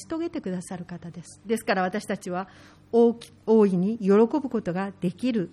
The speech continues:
わけです。第二番目に、この救い主は私たちと共にいてくださる方だから喜びなのです。この方は、この方は天のあの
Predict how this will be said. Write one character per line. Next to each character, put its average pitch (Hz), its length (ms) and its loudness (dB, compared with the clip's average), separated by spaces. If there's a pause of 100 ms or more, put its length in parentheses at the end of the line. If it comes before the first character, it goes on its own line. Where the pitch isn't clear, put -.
わ 185 160 -6
け 175 140 -12
で 165 140 -14
す。 - 200 -20 (1400)
第 320 180 4
二 311 100 4
番 262 200 4
目 233 100 4
に、 226 140 0
こ 247 120 0
の 254 80 4
救 269 240 -2
い 262 40 4
主 247 240 -2
は 214 200 -6 (180)
私 240 320 -4
た 370 100 -6
ち - 80 -16
と 214 100 -4
共 240 340 0
に 392 120 -4
い 359 60 -6
て 381 100 -6
く 381 80 -6
だ 403 100 -4
さ 403 160 -14
る 320 80 -10
方 202 260 -10
だ 185 120 -10
か 170 140 -12
ら 208 220 -12
喜 165 100 -4 (260)
び 226 120 -2
な 226 120 0
の 196 120 -4
で 180 120 -10
す。 - 220 -18 (960)
こ 254 100 4
の 262 80 6
方 254 320 2
は、 220 180 -4
こ 262 120 0
の 269 100 2
方 247 240 -2
は 220 280 -4 (580)
天 277 300 2
の 240 300 -4
あ 226 80 -6
の 240 220 -2